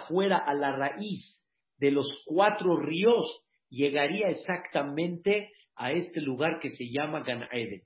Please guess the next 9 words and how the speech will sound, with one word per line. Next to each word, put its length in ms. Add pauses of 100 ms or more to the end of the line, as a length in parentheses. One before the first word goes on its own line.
(340)
Ahí 260
Dios 280
lo 140
puso 300
a 40
Adam 240
Arishon, 580 (300)
entre 260
paréntesis, 880